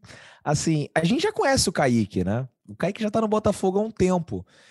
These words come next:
Então, assim, o pai, o Kaique, nesse contexto desse jogo, ele foi bem. Não significa que ele vai ser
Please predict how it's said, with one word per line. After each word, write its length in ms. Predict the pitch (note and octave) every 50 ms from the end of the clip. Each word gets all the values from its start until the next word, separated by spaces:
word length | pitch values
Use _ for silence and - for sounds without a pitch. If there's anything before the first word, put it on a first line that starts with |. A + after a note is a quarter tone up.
| - - _ _
Então, 220 | A2+ G#2+ - D#3 F3+
assim, 180 | F#3+ - F#3
o 40 | D#3+
pai, 460 | - _ E3+ E3 E3 E3 E3+ F3+ F3 -
o 140 | D#3+ D3
Kaique, 500 | C#3+ - - F#3 E3+ E3 F3 G3 - -
nesse 380 | F3+ E3+ D#3+ E3+ G3 G#3+ - -
contexto 580 | - F3+ E3 C#3+ - - D#3+ F3 F3 - - A#2+
desse 360 | G#2+ C#3 E3+ F3+ - - D3
jogo, 440 | B2 A2 B2+ D3+ F3 F#3+ E3+ C3+ C3
ele 140 | C3+ C#3+
foi 220 | D3 - F#3+ G3 G3+
bem. 260 | D#3+ E3 F3 F#3 F3
Não 120 | D#3 D#3+
significa 800 | E3+ - F3+ D#3 E3+ E3+ D#3 - - - D#3 F#3+ G3 - E3 C#3
que 140 | - - C#3+
ele 140 | C#3+ D3 C3+
vai 180 | C3+ C#3+ C#3+
ser 400 | B2+ - - - C3+ D3+ D#3+ D3